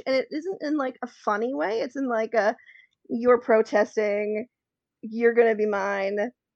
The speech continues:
I'm just gonna hang all over you." And I'm like, "I don't kinda like where this is going." It made me a little uncomfortable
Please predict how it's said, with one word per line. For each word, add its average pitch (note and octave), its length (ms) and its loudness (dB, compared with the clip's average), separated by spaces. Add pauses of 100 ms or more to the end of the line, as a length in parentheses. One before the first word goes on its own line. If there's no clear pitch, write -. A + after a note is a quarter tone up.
(120)
I'm A#3 160 2
just A3+ 160 -2
gonna A3 140 2
hang G#3+ 260 -4
all F#3+ 120 -6
over - 200 -10
you." - 200 -8 (360)
And B3 120 2
I'm A#3 120 0
like, A3+ 360 -2 (440)
"I C#4+ 60 -8
don't F4+ 200 -4
kinda G4 340 -4
like F#4+ 300 -2
where G#4 100 2
this B3+ 140 -4
is A3 100 -14
going." G3+ 200 -2
It - 80 -8
made B3+ 160 0
me D4 80 -4
a C#4+ 80 0
little B3 240 2
uncomfortable A3 720 -2